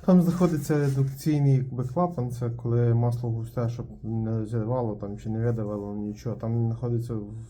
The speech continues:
всередині, з задньої сторони, получається, фільтр. А тут, получається, що? От сам картридж. А от всередині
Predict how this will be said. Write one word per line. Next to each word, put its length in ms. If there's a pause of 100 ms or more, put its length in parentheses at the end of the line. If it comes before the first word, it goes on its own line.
всередині, 640
з 60
задньої 440
сторони, 540
получається, 500
фільтр. 380
А 160
тут, 220
получається, 520
що? 280 (220)
От 220
сам 200
картридж. 640 (1400)
А 100
от 260 (1080)
всередині 580